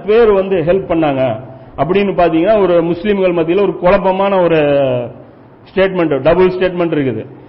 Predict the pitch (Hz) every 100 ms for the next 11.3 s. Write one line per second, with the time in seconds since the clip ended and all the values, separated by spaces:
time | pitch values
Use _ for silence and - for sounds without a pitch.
0 | - - 185 220 214 190 165 139 160 160
1 | 117 - - - - - - - - -
2 | 160 208 190 180 180 185 180 202 180 180
3 | 185 175 165 175 156 196 175 180 135 160
4 | 185 208 180 180 147 107 - - - -
5 | 185 196 175 175 160 160 190 208 202 196
6 | 185 165 190 202 170 180 170 160 151 147
7 | 180 233 - - - - 180 202 196 -
8 | 175 180 190 202 196 202 - 147 196 196
9 | 180 170 160 220 226 - 143 180 214 214
10 | 202 185 170 196 196 185 180 165 156 151
11 | 156 175 196